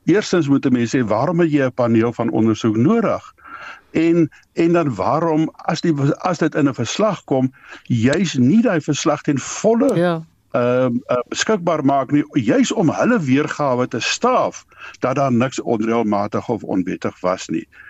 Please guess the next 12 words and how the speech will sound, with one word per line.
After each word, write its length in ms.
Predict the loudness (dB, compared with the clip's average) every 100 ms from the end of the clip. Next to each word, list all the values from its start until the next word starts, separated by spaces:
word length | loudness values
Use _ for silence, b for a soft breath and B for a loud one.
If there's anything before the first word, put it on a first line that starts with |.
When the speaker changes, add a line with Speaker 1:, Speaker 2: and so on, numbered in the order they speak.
| B B -2
Speaker 1:
Maar 120 | 0
om 200 | 0 -2
voor 300 | 0 0 2
die 140 | 2
tyd 260 | 2 -2 -2
reeds 460 | -4 0 0 0
te 140 | -2 -2
sê, 580 | -2 0 2 2 0 -4 B B B B B -4
hy 100 | -4
het 160 | -2
eers 200 | -2 -2
gesê 560 | 0 -2 0 0 0 -2